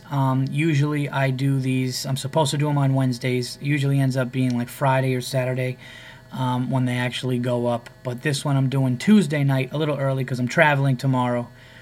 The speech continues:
So, um, gonna try to have these things posted up on, um, Wednesdays from now on. And I had to miss last week, uh, 'cause I just been, like I said, I've been incredibly busy.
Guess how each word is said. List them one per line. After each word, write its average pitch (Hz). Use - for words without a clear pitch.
So, 123
um, 123
gonna 131
try 131
to 123
have 123
these 123
things 123
posted 127
up 123
on, 120
um, 120
Wednesdays 120
from 127
now 120
on. 120
And 127
I 123
had 135
to 139
miss 196
last 156
week, 143
uh, 135
'cause 143
I 151
just 147
been, 151
like 143
I 135
said, 139
I've 135
been 139
incredibly 156
busy. 139